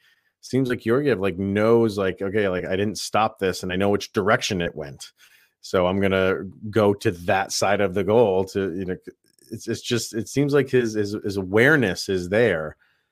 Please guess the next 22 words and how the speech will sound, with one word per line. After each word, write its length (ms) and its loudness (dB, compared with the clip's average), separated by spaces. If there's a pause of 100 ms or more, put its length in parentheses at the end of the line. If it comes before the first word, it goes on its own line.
(220)
Um, 300 -6
and 20 -14
I'm 100 0
not 180 0
coming 300 -2
down 240 0
on 120 -2
Kuemper 280 -2
because 220 -4
he's 100 -6
not 260 -4
with 140 -6
the 80 -4
Avalanche 320 0
anymore. 340 0
I 140 -4
liked 300 0
him. 120 0
I 120 -6
wanted 320 -4
him 80 -8
back. 380 -6